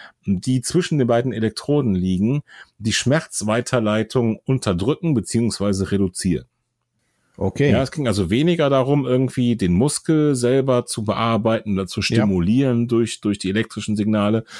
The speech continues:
Speaker 1: sondern wirklich die Schmerzweiterleitung zum Rückenmark, ja, die zu behindern oder zu blockieren bei
Speaker 2: Also um
Speaker 1: Tens.
Speaker 2: eine Nervengeschichte, ja?
Speaker 1: Genau,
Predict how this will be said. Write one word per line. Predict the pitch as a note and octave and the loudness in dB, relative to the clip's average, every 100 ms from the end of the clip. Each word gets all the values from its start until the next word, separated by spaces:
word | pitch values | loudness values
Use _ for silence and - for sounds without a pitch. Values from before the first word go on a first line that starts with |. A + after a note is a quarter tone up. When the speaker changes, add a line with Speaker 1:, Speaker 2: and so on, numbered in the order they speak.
| - - | -18 -6
Speaker 1:
sondern | G#2 G2+ | -2 0
wirklich | C3+ C3+ | 0 -4
die | - | -4
Schmerzweiterleitung | - G#2+ B2+ C#3 - F#2+ A#2+ A#2 G2+ G#2+ A2 A2 G2+ | -2 0 0 -2 -4 -2 -2 -2 0 -2 -2 -4 -4
zum | - D3+ D#3 | -2 0 0
Rückenmark, | G#2 B2 - C3 A#2 - G2+ A#2+ C3+ - - _ _ _ _ _ _ - | 0 0 -2 -4 -4 -2 0 0 -2 -6 -18 _ _ _ _ _ _ -6
ja, | G2 | -2
die | A#2 A#2+ D3 E3 - _ _ _ _ _ | -2 0 0 0 -4 _ _ _ _ _
zu | - A#2 | -4 0
behindern | G#2 A#2+ C#3+ B2 | 2 2 2 0
oder | F#2+ G#2 | 0 -2
zu | G2 A2 | -2 -4
blockieren | A2 F#2+ - E2+ D2 - - | -2 -2 0 -2 -2 -10 -4
bei | G#2 | -2
Speaker 2:
Also | G#2+ C3+ | 2 2
um | A#2+ | 4
Speaker 1:
Tens. | A2 G#2 | 4 4
Speaker 2:
eine | |
Nervengeschichte, | G#2 G#2+ - F#2 F2 F2+ E2+ E2 - | 2 2 0 -4 -2 -4 -4 -6 -6
ja? | E2 G2 D#3+ - _ _ _ _ _ _ - - | -4 -2 -2 -6 _ _ _ _ _ _ -20 -8
Speaker 1:
Genau, | A2+ E3+ D3 F2 C#2 | -2 0 2 0 -4